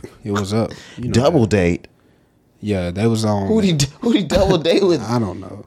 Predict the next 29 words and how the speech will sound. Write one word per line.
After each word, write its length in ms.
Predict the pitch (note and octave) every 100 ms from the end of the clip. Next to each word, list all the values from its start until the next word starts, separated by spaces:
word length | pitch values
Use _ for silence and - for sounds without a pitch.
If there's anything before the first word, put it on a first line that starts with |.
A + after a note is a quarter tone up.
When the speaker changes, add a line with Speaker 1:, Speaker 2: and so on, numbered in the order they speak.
| -
Speaker 1:
Khloe 280 | F3+ G3 G3+
Kardashian 720 | G3 F3 E3+ E3+ G3 G3 F3
and 160 | D#3 B2
Jeffrey 400 | C3+ D#3 A3 A#3+
Jordan? 500 | G#3+ A#3+ C4+ A#3+ -
Speaker 2:
<laughs> 600 | - F#3+ F3+ D3 D3 -
Speaker 1:
What 220 | - A3+
the 120 | F#3+ C#3+
fuck? 500 | C#3+ - A#3 B3 - _ -
Speaker 2:
Who's 280 | A#2+ A#2+ G#2
the, 80 | G2+
who's 260 | A#2 A2+
to 100 | G2+
say, 280 | G2 G#2+ G2+
bro? 240 | F#2+ G2 F#2+
But 140 | G2+
nah, 160 | G2+ G2
they 120 | G#2+
were 80 | A#2
on 160 | A2+
a 40 | G#2
double 260 | A2 A2
date, 220 | G#2+ A2
they 140 | G2+ G2
said. 320 | - G2 F#2+
But, 120 | F#2+
um, 360 | G2 F#2+ F#2 E2+ _ _ _ _ _ _ _ _ _ _ - _ _ _
I 100 | -
think, 300 | C#3 C#3+ B2